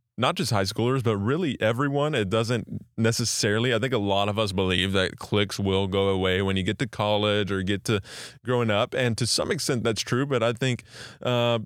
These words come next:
I, I think, man, it, in, in another ways, it gets harder.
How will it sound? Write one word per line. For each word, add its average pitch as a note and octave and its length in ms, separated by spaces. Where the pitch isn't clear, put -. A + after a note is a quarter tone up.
I, C3 220
I C3 60
think, C3 260
man, C#3+ 480
it, G#2 140
in, A#2+ 240
in A#2+ 180
another D3 340
ways, G#2 260
it A#2 100
gets B2 220
harder. D#3 360